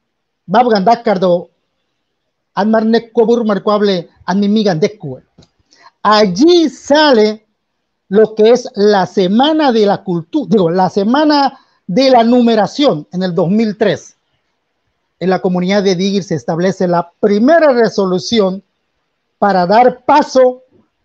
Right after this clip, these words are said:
luego en noviembre de este año siguiente, digo, de este mes, eh, de, de este año, en el,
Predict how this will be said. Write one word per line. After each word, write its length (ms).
luego 560
en 140
noviembre 800
de 220
este 240
año 240
siguiente, 800
digo, 300
de 140
este 180
mes, 340
eh, 140
de, 140
de 160
este 240
año, 480
en 140
el, 200